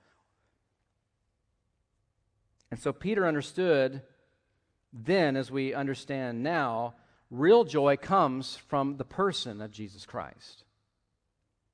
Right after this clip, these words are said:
That's the joy of the Lord. Jesus told his disciples in John fifteen, "These things I've spoken to you that my joy may be in you." "My joy may be in you," he says, "and that your joy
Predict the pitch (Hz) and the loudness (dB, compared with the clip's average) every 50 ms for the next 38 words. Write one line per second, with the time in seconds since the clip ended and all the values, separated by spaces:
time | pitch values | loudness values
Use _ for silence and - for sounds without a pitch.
0 | _ _ _ _ _ - 147 160 175 175 - - - - - 113 104 131 139 123 | _ _ _ _ _ 0 2 2 2 0 -2 -8 -16 -14 -16 -10 -4 -2 -2 -2
1 | 110 101 92 95 98 98 - _ _ _ _ _ _ - 110 101 110 110 117 143 | -2 -2 -4 -8 -10 -14 -18 _ _ _ _ _ _ -12 -10 -8 -6 -2 0 2
2 | 156 135 107 98 - 131 151 143 139 131 - - 151 143 131 117 120 - - 151 | 4 4 2 2 0 -4 -6 -6 -6 -6 -2 0 0 0 0 -4 -6 -2 2 4
3 | 151 151 143 139 123 135 135 117 135 139 139 143 - - 147 127 - - 160 156 | 4 4 2 0 -6 -6 -4 -2 0 0 0 0 0 -2 -2 -2 -2 -4 -4 -4
4 | 151 143 139 180 202 180 - 196 196 196 190 190 180 - - - - - - - | -2 -2 -2 -2 -2 -2 0 0 2 2 2 0 0 -4 -8 -18 -20 -20 -14 -2
5 | - 160 156 147 - - - - 208 214 226 220 214 196 180 151 151 180 220 233 | 2 2 2 2 2 -4 0 6 10 10 10 10 8 2 -2 -2 -2 2 6 8
6 | 202 185 196 202 - 185 185 175 165 175 202 220 220 185 151 - 208 226 240 247 | 8 10 8 8 8 6 6 6 6 8 8 10 8 8 6 10 12 12 12 12
7 | 233 202 175 156 151 131 - - - _ _ _ _ - 151 156 160 170 175 175 | 12 12 12 10 6 0 -6 -14 -20 _ _ _ _ -8 -2 4 6 6 6 6
8 | 160 180 170 170 165 156 151 147 139 131 117 107 104 101 117 143 180 220 269 294 | 6 4 4 4 4 4 4 4 4 2 2 0 -2 0 4 8 8 10 10 10
9 | 233 175 220 208 190 180 175 170 160 156 160 156 151 147 139 135 139 143 135 - | 8 8 8 8 8 8 6 4 4 4 4 2 2 2 2 0 0 -2 -2 -2
10 | 147 131 120 117 - - - - - - 160 160 170 175 170 160 160 220 269 285 | 0 0 0 0 -2 -8 -20 -20 -10 -4 0 2 4 4 4 6 8 8 8 8
11 | 202 165 208 190 175 170 165 156 156 156 - | 8 8 10 10 12 12 12 12 10 6 2